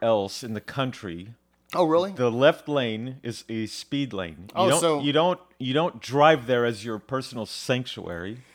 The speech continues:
Speaker 2: So
Speaker 1: You go,
Speaker 2: you're
Speaker 1: you, you drive. That's the passing lane. That's the fast lane. Here in Texas, for some reason, these idiots like to get in the left lane and they're driving slow.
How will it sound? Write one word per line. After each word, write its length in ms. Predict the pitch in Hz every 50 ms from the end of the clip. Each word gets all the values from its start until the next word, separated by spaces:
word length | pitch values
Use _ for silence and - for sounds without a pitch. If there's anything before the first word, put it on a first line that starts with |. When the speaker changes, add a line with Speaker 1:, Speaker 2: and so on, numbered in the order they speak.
| _ _ -
Speaker 2:
So 160 | - - 185
Speaker 1:
You 180 | 180 180 185 175
go, 60 | 175 170 165
Speaker 2:
you're 20 | 147 143
Speaker 1:
you, 200 | 139 135 123 127
you 80 | 127 127
drive. 460 | 117 117 135 135 151 170 180 175 - - - _ _ _ _ _ _ _ _ _ _ _ _ 127 110 _
That's 240 | - 135 156 - -
the 100 | - 196 180
passing 520 | - 185 202 202 185 - - 147 110 107
lane. 180 | 98 90 82 85
That's 180 | 98 113 - -
the 80 | 170 156
fast 480 | - - 214 202 185 156 - - -
lane. 300 | 110 92 85 82 - 95 - _ _
Here 180 | - 131 131 151
in 100 | 165 165
Texas, 540 | - - 180 185 180 - - 196 190 - -
for 120 | - 123
some 360 | 107 - - - 143 151 180 185
reason, 540 | 202 220 214 175 120 131 135 143 165 175 - _ _ _ _ _ _ _ _ _ _ _ _ _ _ -
these 280 | 139 139 135 131 - - _
idiots 480 | - 185 196 175 156 151 156 - - -
like 200 | 143 139 143 -
to 60 | 147 123
get 140 | 135 139
in 140 | 135 123 120
the 100 | 113 113
left 380 | 107 113 123 139 151 - - -
lane 400 | 151 143 123 110 110 120 127 - -
and 260 | 123 120 120 120 110
they're 120 | 113 107
driving 380 | 104 110 107 104 101 113 127 127
slow. 480 | - - - 104 85 85 87 113 139